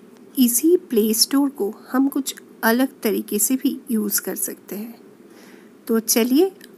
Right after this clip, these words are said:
आज वही सारे tricks देखते हैं जहाँ से सिर्फ Play Store से apps download नहीं होगा, कुछ अलग काम भी हो जाएगा।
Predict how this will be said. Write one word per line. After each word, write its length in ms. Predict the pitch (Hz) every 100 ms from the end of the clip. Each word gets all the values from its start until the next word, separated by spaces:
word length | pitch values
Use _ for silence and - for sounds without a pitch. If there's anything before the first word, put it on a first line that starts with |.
| -
आज 300 | 220 220 240 - -
वही 300 | 240 285 339
सारे 420 | - 254 233 208 - -
tricks 360 | - 294 285 -
देखते 340 | 220 196 - 220
हैं 180 | 220 - - - - 233
जहाँ 360 | 214 233 294
से 220 | 330 - - - -
सिर्फ 400 | - - 330 339 - - -
Play 220 | 240 233
Store 380 | 247 - 269 285
से 220 | - - - - - - - 214
apps 320 | 196 214 -
download 440 | 262 269 277 311 330
नहीं 200 | 330 330 302
होगा, 320 | 254 262 - - - - - - -
कुछ 400 | 117 - - - - - -
अलग 380 | 226 113 233 -
काम 300 | 214 233 220
भी 120 | 311
हो 200 | 311 240
जाएगा। 440 | 233 - 262 339